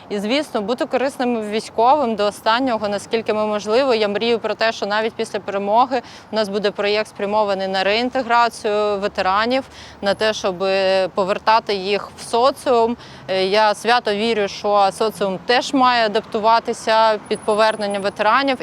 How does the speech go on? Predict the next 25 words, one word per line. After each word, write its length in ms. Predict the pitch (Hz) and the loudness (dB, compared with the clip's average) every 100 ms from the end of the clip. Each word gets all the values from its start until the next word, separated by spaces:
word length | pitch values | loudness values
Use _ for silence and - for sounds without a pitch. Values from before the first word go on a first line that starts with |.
| 208 | -4
і 40 | |
ми 140 | 208 | -2
маємо 380 | 214 214 214 202 | 0 0 0 -2
всі 400 | 190 - 233 262 - - - | -6 -6 -2 -2 -4 -12 -4
робити 360 | 214 208 226 | -2 -2 -2
все 440 | 202 - 233 240 254 | -4 -2 0 2 0
можливе 680 | 214 208 185 208 262 269 208 | -2 -4 0 2 2 2 0
для 140 | 196 | -2
того, 360 | 196 233 226 202 | 0 0 0 -2
щоб, 260 | - 214 - - - - | 0 -2 -2 -18 -8 0
повернувшися, 840 | 226 214 202 240 - 277 - 240 | 2 2 2 0 0 -4 0 0
вони 260 | 208 208 202 | 0 -2 -2
розуміли, 520 | 202 196 202 254 220 | -2 -2 -2 0 0
за 140 | 196 | -2
що 200 | - 202 | -4 -2
вони 220 | 196 190 | -2 -2
воювали. 540 | 180 185 175 165 160 160 170 - - - | -4 -4 -2 -2 -2 -6 -14 -20 -10 -4
Якою 320 | 202 320 339 | 2 4 4
я 140 | 240 | 4
ук-, 220 | 233 226 | 2 0
бачу 320 | 208 226 220 202 | 0 0 0 -4
Україну 360 | 202 220 214 | -2 -2 -2
через 240 | - 196 190 | -4 -6 -4
десять-п'ятнадцять 840 | 208 - 185 196 208 202 - 175 | -6 -6 -8 -6 -4 -6 -8 -6
років? 460 | 220 339 - 277 | -2 -2 -2 -8